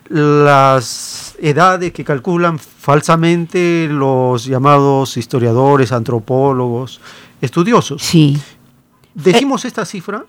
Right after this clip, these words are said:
Speaker 2: claro.
Speaker 1: para, eh, más o menos ubicarnos de que no son de hace dos mil o cinco mil años, sino estamos hablando de hace por lo menos doscientos millones de años que tiene esta civilización de lo venido del planeta amarillo.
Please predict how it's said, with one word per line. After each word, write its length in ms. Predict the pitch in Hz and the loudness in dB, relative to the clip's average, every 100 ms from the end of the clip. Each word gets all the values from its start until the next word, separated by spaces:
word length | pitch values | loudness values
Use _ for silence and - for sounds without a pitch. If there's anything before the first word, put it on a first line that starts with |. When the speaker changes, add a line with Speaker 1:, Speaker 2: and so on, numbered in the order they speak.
| - | -6
Speaker 2:
claro. 360 | 190 165 143 - - _ _ _ _ - | -2 -2 -4 -10 -20 _ _ _ _ -2
Speaker 1:
para, 680 | 160 151 147 143 143 143 - | 0 2 4 4 2 -2 -8
eh, 60 | - - - - | -20 -20 -14 -2
más 160 | 170 | 0
o 40 | 202 | 2
menos 220 | 226 185 | 0 -2
ubicarnos 540 | 170 151 185 165 196 | -2 0 0 0 -4
de 160 | 147 143 | -6 -4
que 100 | 151 | 0
no 140 | 160 | 0
son 220 | 160 190 165 | 0 -2 -2
de 80 | |
hace 180 | 156 143 | -2 -2
dos 220 | 131 113 | -4 -6
mil 300 | 131 151 170 147 | -4 -4 -4 -4
o 80 | |
cinco 280 | 117 127 127 | -6 -8 -6
mil 180 | 131 139 | -6 -4
años, 280 | 156 160 - | -4 -4 -8
sino 320 | 123 143 196 - - - | -6 -6 -8 -14 -14 -4
estamos 280 | 165 185 170 | 0 2 2
hablando 340 | 156 190 170 | 2 2 0
de 80 | 156 | -2
hace 180 | 151 165 | -4 -4
por 120 | 139 | 0
lo 80 | 135 | 0
menos 320 | 165 175 120 | 0 -2 -2
doscientos 640 | 135 110 - 214 220 220 | -2 -2 0 0 0 0
millones 400 | 156 131 170 165 | 0 0 2 2
de 100 | 143 | 0
años 420 | 147 151 175 - - - - - - | 0 -2 -4 -8 -18 -20 -20 -20 -6
que 120 | 139 | -4
tiene 320 | 120 151 151 | 2 2 4
esta 220 | 147 147 147 | 2 -2 -4
civilización 920 | 151 139 131 131 127 143 151 180 233 | -2 -2 -2 -4 -4 -4 -4 -4 -2
de 80 | 127 | 0
lo 140 | 120 | 2
venido 380 | 120 131 143 147 | 2 0 0 0
del 100 | 127 | -2
planeta 240 | 127 123 127 | -2 -2 0
amarillo. 460 | 123 139 160 104 | 0 -2 -4 -6